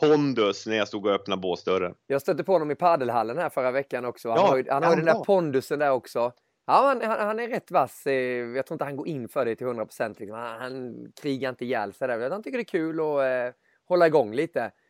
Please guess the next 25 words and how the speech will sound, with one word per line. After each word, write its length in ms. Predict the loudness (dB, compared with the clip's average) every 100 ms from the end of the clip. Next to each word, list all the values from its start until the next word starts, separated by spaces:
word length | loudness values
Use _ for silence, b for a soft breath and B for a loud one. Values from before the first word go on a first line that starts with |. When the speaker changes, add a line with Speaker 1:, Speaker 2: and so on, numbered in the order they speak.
| _
Speaker 2:
Men 80 | -4
han 80 | -2
har 140 | 2
ju 60 | 2
Speaker 1:
Ja. 40 | 0
Speaker 2:
sån 180 | -6
otrolig 640 | -10 -12 -10 -8 -6 -6 -6
pondus. 420 | -4 -6 -6 -4
Bara 160 | 0 0
han 140 | -2
kom 180 | -6 -6
in 180 | -6 -4
i 40 |
hallen 260 | -4 -4 -4
är 40 |
det 60 | -6
precis 260 | -6 -10
som 100 | -8
att 100 | -4
alla 160 | -2 -2
bara, 180 | -2 -2
"Wow", 760 | -2 -2 0 2 2 0 -2
vänder 260 | -2 -2 -4
sig 140 | -2 0
om. 180 | 0